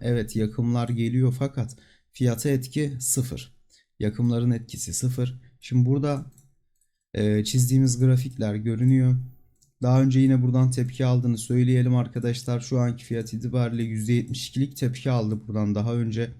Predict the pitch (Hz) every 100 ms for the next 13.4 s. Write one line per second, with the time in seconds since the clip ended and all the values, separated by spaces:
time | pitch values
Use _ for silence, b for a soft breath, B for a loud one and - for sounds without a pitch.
0 | b b b - 127 131 127 131 120 123
1 | 120 120 123 127 113 107 107 107 107 104
2 | 120 123 127 127 117 107 104 107 113 117
3 | 110 - 104 110 - 104 85 - - -
4 | - - 104 98 - 104 - - 98 -
5 | 104 92 104 123 127 - _ _ _ _
6 | _ _ _ _ b b b - 135 127
7 | 131 135 135 147 - 135 135 135 131 135
8 | 131 117 123 147 135 - 131 131 127 -
9 | - 123 127 131 - 135 131 127 - -
10 | 131 - - 135 123 113 110 - 104 113
11 | 113 127 127 - - 127 - 123 - 107
12 | 113 120 - 123 127 123 123 120 131 127
13 | 123 - 113 123